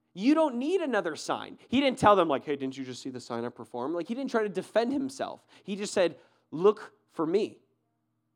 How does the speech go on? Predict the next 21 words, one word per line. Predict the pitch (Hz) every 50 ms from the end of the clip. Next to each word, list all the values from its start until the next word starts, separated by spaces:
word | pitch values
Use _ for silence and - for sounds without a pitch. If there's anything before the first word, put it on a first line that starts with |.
| _ _ _ _ _ _ _
Like, | - 156 151
look | - 151 147 151 160 180 208 220 -
and | 214 196
watch | 190 190 185 - -
what | 165
happens | 139 175 165 - 165 151 - -
to | 151
me. | 135 135 131 117 113 117
That's | 120 135 143 139
gonna | - 123 117
be | 107 110
your | 104 113
sign. | 110 - - 113 - 117 120 - _ _ _ _ _ _ _ _ _ _ _ _ _ _ _ _ _ -
Me | 131 135 120
coming | 107 - - 135 120 120 117 110
back, | 107 110 110 - - _ _ _ _ _ _ _ _ _ _ _ _ _ _ _ -
right? | 117 113 113
Me | 120 127 127
glorified, | 131 131 123 120 120 113 117 117 - 107 117 - 185
me, | 135 127 127 123 -
me | 123 131 131 127 123 123